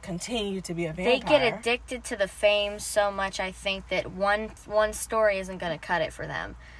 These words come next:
Speaker 2: So that's how those people keep taking it and taking it
Speaker 1: I
Speaker 2: and
Speaker 1: mean, and
Speaker 2: taking
Speaker 1: at, and
Speaker 2: it.
Speaker 1: at that point, I was like, when he took the pill, I was like, "Okay, thank God. He finally took it. He wrote his book. Like, okay, you can move on. You and your family
Speaker 2: Get
Speaker 1: can
Speaker 2: it
Speaker 1: move
Speaker 2: over
Speaker 1: back to
Speaker 2: with.
Speaker 1: your
Speaker 2: Yeah.
Speaker 1: old town."
Speaker 2: Yep,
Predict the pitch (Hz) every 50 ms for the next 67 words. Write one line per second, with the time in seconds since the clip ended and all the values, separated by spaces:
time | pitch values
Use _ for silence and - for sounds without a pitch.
0 | - - - - - 202 196 196 214 - - 202 196 196 190 185 - - - 202
1 | 185 165 175 180 - - 190 180 - - - 202 190 185 - 185 185 175 170 127
2 | - 165 - - 185 185 - - 180 - - 440 466 480 466 453 - 440 440 453
3 | - 659 - - - 466 453 - 494 - - - 381 349 320 - 339 370 370 339
4 | 349 349 339 349 381 415 466 466 - 330 - 269 247 - 269 247 247 240 240 254
5 | 240 226 - 208 208 - 208 170 165 170 - - - - - - 269 269 262 -
6 | 208 175 160 151 - - 226 240 247 - 262 277 294 311 320 - 208 - - 220
7 | 202 196 214 208 208 208 - - - - - - - 190 185 196 226 277 311 330
8 | 254 208 190 202 202 196 190 180 - - - - - - - - 180 175 165 -
9 | - - 226 262 254 262 220 208 202 202 190 - - 202 196 190 214 220 240 277
10 | 294 269 262 254 240 240 240 233 226 220 233 233 247 247 247 247 262 247 240 240
11 | 240 233 240 240 233 226 220 214 202 202 247 247 196 190 185 185 - 233 226 226
12 | 220 214 220 220 214 208 254 - - 262 247 233 220 196 175 175 175 190 220 214
13 | 214 220 233 - -